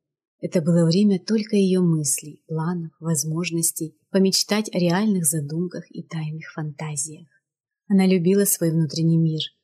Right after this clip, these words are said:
но и в нем нужно было иногда наводить порядок, иначе он грозил превратиться в хаос. Дойдя до набережной, она остановилась, чтобы на минуту насладиться рассветом. Солнце, едва появившись на горизонте,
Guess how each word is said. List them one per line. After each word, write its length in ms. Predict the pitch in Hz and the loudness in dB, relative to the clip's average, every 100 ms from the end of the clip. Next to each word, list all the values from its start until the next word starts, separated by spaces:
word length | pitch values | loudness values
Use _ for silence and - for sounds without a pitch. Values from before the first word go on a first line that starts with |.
| _ _ _ | _ _ _
но 80 | 220 | 4
и 120 | 220 | 6
в 80 | 202 | 6
нем 240 | 202 262 | 6 6
нужно 300 | 214 160 165 | 6 4 0
было 220 | 160 165 165 | 2 4 4
иногда 440 | 160 156 151 202 | 2 0 0 0
наводить 480 | 196 160 143 143 - | 0 0 -4 -6 -4
порядок, 500 | 175 165 156 143 147 _ _ _ _ _ | 0 0 0 -4 -10 _ _ _ _ _
иначе 520 | 202 190 247 247 202 | 2 4 4 2 4
он 100 | 180 | 4
грозил 480 | 165 165 147 214 247 | 4 4 4 2 2
превратиться 720 | 190 160 160 180 175 - 170 | 2 2 0 -2 -2 -2 -2
в 60 | - | -2
хаос. 680 | - 156 147 151 - - - _ _ _ _ _ _ | -4 -4 -4 -4 -6 -8 -12 _ _ _ _ _ _
Дойдя 400 | 170 175 165 185 | 0 2 4 2
до 100 | 165 | 4
набережной, 760 | 165 196 208 202 190 185 185 180 _ | 4 4 4 4 2 0 -2 -4 _
она 240 | 196 247 269 | 2 4 4
остановилась, 920 | - 185 170 151 147 147 143 - - _ _ | 2 2 4 2 -2 -4 -6 -8 -10 _ _
чтобы 300 | - 185 170 | -2 2 4
на 120 | 165 | 6
минуту 440 | 156 147 175 202 | 4 2 0 0
насладиться 680 | 165 147 160 147 151 - 165 | -2 -2 -6 -6 -6 -4 -4
рассветом. 760 | 151 147 - 151 147 - - - _ _ _ _ | -2 -2 -4 -6 -8 -10 -18 -20 _ _ _ _
Солнце, 560 | - - 190 190 - 180 | -4 2 4 4 2 0
едва 360 | 165 156 170 | 2 0 -2
появившись 720 | 170 170 165 160 156 - 156 | 0 2 2 0 0 -2 -2
на 100 | 160 | -4
горизонте, 800 | 151 156 147 151 202 214 202 185 | -2 -2 -2 0 4 4 2 -6